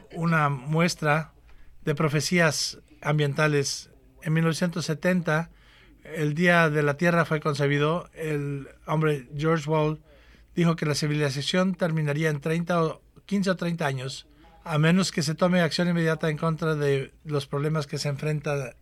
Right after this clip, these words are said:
enfrenta la humanidad. Quince o treinta años. Tiene que entender,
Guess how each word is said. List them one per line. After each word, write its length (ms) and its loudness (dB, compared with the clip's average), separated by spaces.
enfrenta 420 -4
la 100 -4
humanidad. 400 -8
Quince 400 -2
o 120 -4
treinta 380 -4
años. 400 -12
Tiene 260 0
que 80 -4
entender, 500 -2